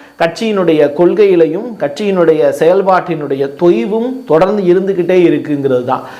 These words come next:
இதை தாண்டி பிரேமலதா விஜயகாந்த் அவர்களால் ஜெயலலிதாவை போன்ற ஒரு ஆளுமை திறன் மிக்க நபராக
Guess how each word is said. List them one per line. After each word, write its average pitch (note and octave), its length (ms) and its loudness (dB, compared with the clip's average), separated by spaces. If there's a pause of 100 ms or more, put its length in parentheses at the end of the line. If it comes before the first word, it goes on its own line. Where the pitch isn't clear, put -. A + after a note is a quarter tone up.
(180)
இதை C3+ 200 4 (260)
தாண்டி C4+ 480 2 (280)
பிரேமலதா G3+ 560 4
விஜயகாந்த் E3 640 0
அவர்களால் D#3 520 2 (500)
ஜெயலலிதாவை G#3 800 2
போன்ற G#3+ 380 -2
ஒரு F3 160 -2 (180)
ஆளுமை G#3 400 -2
திறன் F3 280 -4
மிக்க E3+ 340 0
நபராக E3+ 480 0